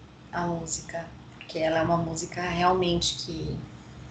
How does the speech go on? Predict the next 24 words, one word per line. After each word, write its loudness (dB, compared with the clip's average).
que -2
mexe 8
com -6
as -4
nossas -2
entranhas, 2
sabe? -6
A -4
sensação -4
que -4
eu -6
tenho -4
é -6
que -8
mexe 2
com -6
as 0
minhas 6
entranhas 2
quando -8
eu -4
escuto -8
essa -2
música. -6